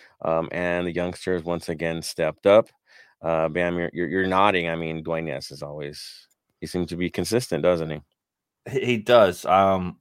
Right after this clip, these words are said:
Speaker 2: I was a little bit disappointed he was left off the starting eleven 'cause I thought he'd s-, pretty much cemented his role there. But at the same time, though, with who he put in the midfield, you can't argue about it either. So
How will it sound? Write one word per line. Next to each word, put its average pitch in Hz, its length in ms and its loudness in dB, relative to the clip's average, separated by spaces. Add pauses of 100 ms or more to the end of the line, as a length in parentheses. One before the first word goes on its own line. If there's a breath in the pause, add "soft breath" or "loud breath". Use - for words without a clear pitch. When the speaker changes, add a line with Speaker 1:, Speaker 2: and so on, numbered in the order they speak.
Speaker 2:
I 95 60 4
was 113 220 2
a 110 60 -6
little 113 120 0
bit 98 60 -4
disappointed 92 480 -8
he 90 80 -4
was 85 420 -6
left 85 320 -6 (100)
off 87 200 0
the 85 100 -16
starting 80 380 -4
eleven 95 360 -6 (220)
'cause 78 140 -10
I 71 40 -14
thought 80 180 -4
he'd 80 260 -6 (240)
s-, - 260 -16 (220)
pretty 107 160 -4
much 90 100 -6
cemented 85 300 -8
his 80 160 -14
role 82 180 0
there. 80 300 -4 (100)
But 87 340 0 (1200)
at 87 60 2
the 87 80 -4
same 98 260 -2
time, 90 260 2
though, 85 240 0
with 80 220 -8
who 98 180 -2
he 90 60 -2
put 87 200 -8
in 82 80 -8
the 78 60 -8 (120)
midfield, 80 360 -6 (160)
you 80 140 -16
can't 85 320 -4
argue 78 520 -6
about 73 280 -6
it 80 80 -8
either. 85 320 -4
So 76 440 -6